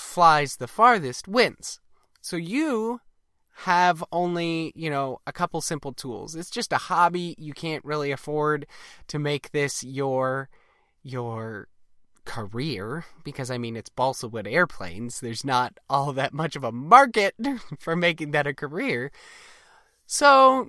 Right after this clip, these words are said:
you just have a couple simple tools, and your airplane, you know, it flies maybe ten feet. Well, down the line from you, there's this one guy, you know his income from his job is about twice as much as yours.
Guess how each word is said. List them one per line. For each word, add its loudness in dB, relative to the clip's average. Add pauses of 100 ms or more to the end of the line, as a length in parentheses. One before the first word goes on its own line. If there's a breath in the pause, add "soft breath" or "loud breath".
you -2
just -4
have 2
a -2
couple 0
simple -4
tools, -6
and -6
your 0
airplane, -2 (160)
you -4
know, 2
it -6
flies -2
maybe -6
ten -8
feet. -16 (680)
Well, 6 (360)
down 2
the 0
line 4
from -4
you, -8
there's -4
this -2
one 0
guy, 0
you -4
know 4
his -2
income -2
from -2
his -6
job 2
is -6
about 2
twice -4
as -6
much -6
as -10
yours. -10